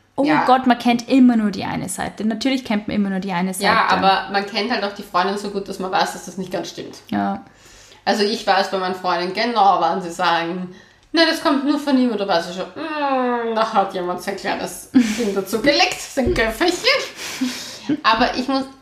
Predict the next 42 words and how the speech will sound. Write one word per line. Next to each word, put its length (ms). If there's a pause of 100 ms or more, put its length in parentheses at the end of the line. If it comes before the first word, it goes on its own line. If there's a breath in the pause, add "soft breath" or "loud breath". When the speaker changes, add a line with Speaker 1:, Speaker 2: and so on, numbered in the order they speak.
(320)
Speaker 2:
sagen, 360
dazu 260
ist 180
das 140
irgendwie 280
so 160
für 140
mich, 440 (1000 loud breath)
ich 160
weiß 240
nicht, 120
ich 140
denke 200
mir 100
dann 100
immer 140
so, 100 (140)
ein 160
Therapeut 500
kann 180
ja 140
gar 180
nicht 200
sagen, 260
„Machen 300
Sie 100
das, 220
machen 240
Sie 140
jenes.“ 580 (720 soft breath)
Aber 180
eine 160
Freundin 420
kann 220
ja 140 (480)
zum 120
Beispiel, 140
ich 60
sag 200
meinen 240
Freundinnen 400
immer, 260